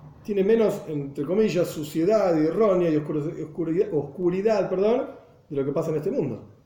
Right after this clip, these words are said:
Eso espiritualmente hablando. Ven mitzad guf shelahem. Y también el cuerpo de ellos, shelo nisgashin kol kach vejilo vestido betayves.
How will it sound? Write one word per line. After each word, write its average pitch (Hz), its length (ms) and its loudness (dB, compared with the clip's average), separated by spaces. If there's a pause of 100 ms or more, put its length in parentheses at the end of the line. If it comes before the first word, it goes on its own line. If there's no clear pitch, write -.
(1300)
Eso 208 320 2
espiritualmente 160 520 2
hablando. 113 320 -2
Ven 226 200 2
mitzad 233 440 0
guf 202 200 -2
shelahem. 117 440 -4 (640)
Y 147 100 -4
también 196 400 2
el 151 200 0
cuerpo 233 380 2
de 147 120 6
ellos, 151 440 -2 (200)
shelo 151 240 -2
nisgashin 196 640 0
kol 175 160 -2
kach 208 220 -2
vejilo 190 340 -2
vestido 170 340 -2
betayves. 123 480 -2